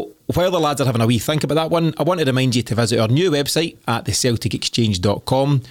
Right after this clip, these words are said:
Speaker 2: where you can access all of our podcasts, blogs and videos, and can sign up for our free weekly newsletter, Between the Lines. While you're there, you can also explore the Celtic Exchange Plus, where we provide additional podcasts each week with pre and post match shows for every Celtic game,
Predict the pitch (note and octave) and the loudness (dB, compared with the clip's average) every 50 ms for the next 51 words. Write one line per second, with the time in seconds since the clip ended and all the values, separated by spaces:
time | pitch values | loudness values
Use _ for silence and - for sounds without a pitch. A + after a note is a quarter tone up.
0 | - - - - - D3+ G3 F#3 - D#3 D3 C3+ A#2+ - C3+ B2 A2+ - - F3+ | -20 -14 -6 -4 -2 -2 -2 -2 -2 -4 -4 -4 -2 0 0 0 0 0 -2 -2
1 | F3 D#3 A#2+ A#2+ G#2+ - - - C3 C3+ B2+ - - C3 B2+ A#2+ - - - - | -2 0 0 0 -2 -2 -2 -2 -2 -2 -2 -2 -2 -2 0 0 -2 -4 -6 -6
2 | - - A2+ A2 A2+ A#2 A2+ G2+ - - - G#2+ F#2+ F2 B2 C3 C#3 C#3 C#3 B2+ | -2 0 2 2 2 0 0 -2 -4 -4 -2 -4 -2 0 0 0 2 2 2 0
3 | - - - - - - - D#3 - F3+ D#3 - G3 F#3 E3 D3 - - - B2 | -2 -6 -10 -20 -16 -8 -6 -4 -2 -2 -2 0 0 0 -2 -2 -4 -2 0 0
4 | A#2+ A2+ - - C#3 D3 C3+ B2+ B2+ - A#2+ A2+ G2+ A2 A2+ A2+ A2 A#2 A#2+ A#2+ | 0 0 0 -2 0 2 2 2 2 2 0 2 2 2 2 2 2 0 0 0
5 | A#2+ A2 - - D3 G2 G#2 - - - B2 A2 G#2 G#2 F#2+ G2 G#2 A2 A#2 A2+ | 0 -2 -4 -6 -6 -4 -4 -2 0 0 2 2 2 2 2 2 2 2 2 2
6 | - - - - - - - - - - - - - - - - - - A3+ A3 | 0 -2 -6 -10 -20 -20 -20 -20 -20 -20 -20 -20 -20 -20 -18 -8 -4 -2 0 0
7 | G3+ D3 C3 D#3 E3 D#3+ D3 - - C3+ D3 D#3 C3+ - D3+ B2+ - A2 - - | 0 0 0 0 0 0 -2 0 0 0 0 0 0 0 0 -2 -2 -2 -6 -2
8 | - C3 C3+ C3 A2 G2 - C3+ C3+ B2+ - A#2 A#2 A2+ - - B2 A2 G2+ - | 0 0 0 0 0 0 0 0 0 0 0 0 -2 -2 0 0 0 0 -2 -2
9 | - - C#3+ D#3 D3 - - - B2+ C3 D#3+ E3 - - B2 B2+ B2 A2+ G#2+ G2+ | -4 -4 -4 -2 -2 -4 -2 0 0 0 0 0 -2 -2 0 0 0 0 0 0
10 | D3+ E3+ - - D3+ B2 - - B2 A#2+ A2+ - - A#2 A2+ A2 - - - - | 0 -2 0 0 0 -2 0 0 -2 -2 -2 -2 -2 -2 0 0 -2 -4 -4 -4
11 | - D#3 D3 - - C3 B2 C3+ C3 - - - G#2+ - - - D#3+ F3+ F3 D#3 | -4 -2 -2 -2 0 0 0 0 -2 -6 -6 -6 -6 -6 -2 -2 -2 0 -2 -2
12 | - D3 C#3 B2+ - - - A#2+ A#2+ - - - A#2+ A2+ A2 - - G#2 - - | 0 0 0 0 0 0 -2 -2 -2 -2 -4 0 0 0 0 0 -2 -6 -6 -4
13 | - D#3+ D3 C#3 A#2 G#2+ - - B2 B2+ B2 - D3 - - C3+ C3 C3 B2 A#2+ | -6 -4 -4 -2 -2 -2 0 0 -2 -2 -2 -4 -4 -2 0 0 2 2 0 -2